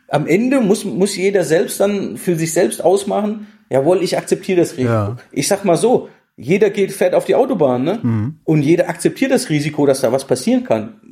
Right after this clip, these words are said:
Speaker 1: Ähm, vielleicht muss man sich dann halt, und da macht man sich vielleicht gar keine Gedanken drüber, ne? Ähm, aber im Prinzip habe ich da ja auch die Wahrscheinlichkeit, dass ich ums Leben kommen kann, ne? Ähm, und das, das muss ich dann halt auch für mich,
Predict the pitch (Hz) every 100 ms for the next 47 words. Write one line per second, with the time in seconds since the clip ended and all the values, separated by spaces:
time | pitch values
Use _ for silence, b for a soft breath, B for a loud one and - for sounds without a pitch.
0 | - - 143 151 143 139 - - 127 147
1 | 160 160 175 190 180 175 165 185 180 175
2 | 180 - b b 143 147 151 185 196 175
3 | 170 160 156 160 160 180 156 151 - 277
4 | 254 170 147 131 123 165 262 B B B
5 | - 156 160 156 - 156 139 - - _
6 | 196 160 170 - 196 185 175 185 175 175
7 | 170 214 - 190 165 156 151 170 160 -
8 | 147 156 147 147 151 147 - 151 151 311
9 | 285 - 135 123 113 107 107 160 233 B
10 | B B - 139 143 139 143 - - _
11 | - 98 - 147 165 190 196 208 190 190
12 | 196 185 - 175 214 226